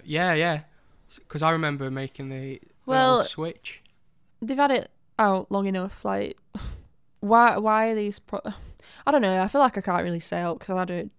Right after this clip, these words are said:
Speaker 2: you know, I don't, I don't work there.
Speaker 1: You're all complaining
Speaker 2: No,
Speaker 1: about
Speaker 2: I'm
Speaker 1: getting a free
Speaker 2: complaining
Speaker 1: game
Speaker 2: about the
Speaker 1: is what you,
Speaker 2: consistent
Speaker 1: what you're doing here.
Speaker 2: disappointment Rockstar services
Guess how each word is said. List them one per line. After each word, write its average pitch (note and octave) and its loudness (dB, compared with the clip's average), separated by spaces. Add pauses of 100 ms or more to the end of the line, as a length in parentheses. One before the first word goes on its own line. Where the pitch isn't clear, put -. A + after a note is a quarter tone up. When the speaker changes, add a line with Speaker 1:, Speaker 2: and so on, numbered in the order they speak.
(120)
Speaker 2:
you G3 -2
know, F3 -2
I F3+ 0
don't, F#3+ -2 (120)
I A3 10
don't G#3+ 6
work F#3+ 8
there. E3+ 0 (1000)
Speaker 1:
You're A3+ 0
all C4+ 4
complaining G3+ 2
Speaker 2:
No, E4 8
Speaker 1:
about F3+ 6
Speaker 2:
I'm A3+ 4
Speaker 1:
getting D4+ 2
a D4+ 6
free D4+ 2
Speaker 2:
complaining D#4 8
Speaker 1:
game C#4 4
Speaker 2:
about C4+ 4
the G#3+ -4
Speaker 1:
is C3 -2
what C#3 0
you, C3+ -2
Speaker 2:
consistent A#2 0
Speaker 1:
what B2 -2
you're C3 -2
doing C3+ 2
here. F3+ -2
Speaker 2:
disappointment F3+ -8 (360)
Rockstar F#3 -2 (280)
services F3+ -6